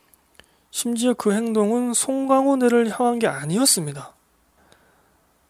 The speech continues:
하지만 송강호는 그거를 자신을 향한 행동이라고 판단을 한 거죠. 그 전에는 대놓고 앞에서 말과 행동으로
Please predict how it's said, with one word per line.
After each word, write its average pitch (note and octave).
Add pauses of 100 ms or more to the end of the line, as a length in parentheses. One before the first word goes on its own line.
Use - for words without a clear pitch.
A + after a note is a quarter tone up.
(100)
하지만 F#3
송강호는 G3+ (680)
그거를 F3
자신을 G3
향한 F3
행동이라고 D#3 (600)
판단을 F#3+
한 G#3+
거죠. D3 (500)
그 G#3
전에는 F3
대놓고 F#3
앞에서 F#3
말과 E3
행동으로 F3+